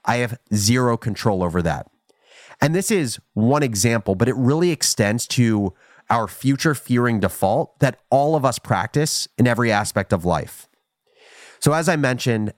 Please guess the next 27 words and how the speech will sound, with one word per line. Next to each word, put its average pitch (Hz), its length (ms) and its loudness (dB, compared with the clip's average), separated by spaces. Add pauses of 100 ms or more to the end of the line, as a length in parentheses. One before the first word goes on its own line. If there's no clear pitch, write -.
(100)
I 117 60 2
was 117 100 -2
gonna 156 180 0
make 143 200 -2
this - 160 -2
episode 110 440 0
very 101 220 0
businessy. 90 680 0 (100)
I 120 80 0
decided 127 540 0
to 113 80 -2
just 104 200 0
make 110 180 0
it 113 80 2
authentic 101 540 -2
to 101 100 2
what 95 280 -2 (100)
I 110 160 2
actually 107 560 -2
did 92 300 0
yesterday 90 560 0 (100)
in 110 180 0
life 90 420 -2
at 92 180 0
the 95 80 -2
dog 87 320 -2
park. 127 280 -2